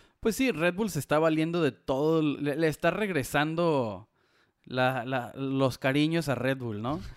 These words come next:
Speaker 1: Todo lo que Red Bull protestó en su
Speaker 2: Exacto.
Speaker 1: momento, ah, en contra de Mercedes, ahora Mercedes está buscando cualesquier cosa para protestar de,
Speaker 2: Ujú.
Speaker 1: de, de Red Bull.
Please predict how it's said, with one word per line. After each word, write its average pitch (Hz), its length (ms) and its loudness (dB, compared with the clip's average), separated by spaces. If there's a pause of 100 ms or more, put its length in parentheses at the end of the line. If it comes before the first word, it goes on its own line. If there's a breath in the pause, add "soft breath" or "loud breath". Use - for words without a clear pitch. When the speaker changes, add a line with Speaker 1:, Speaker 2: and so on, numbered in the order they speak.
(320 loud breath)
Speaker 1:
Todo 160 220 4
lo 180 160 2
que 131 220 2
Red 113 240 0
Bull 156 160 -4
protestó 135 580 0
en 156 80 -2
su - 80 -6
Speaker 2:
Exacto. 117 220 -2
Speaker 1:
momento, 127 720 -4 (120)
ah, 92 280 -4 (140)
en 117 120 -10
contra 127 460 0
de 107 300 -4
Mercedes, 147 580 -2
ahora 123 540 0 (120)
Mercedes 127 520 -4
está 123 180 -4
buscando 131 500 -2
cualesquier 127 720 -2
cosa 139 280 -4
para 123 200 0
protestar 113 560 -6
de, 110 340 -4
Speaker 2:
Ujú. 101 600 -16
Speaker 1:
de, 104 500 -2
de 120 120 0
Red 160 220 0
Bull. 113 280 -4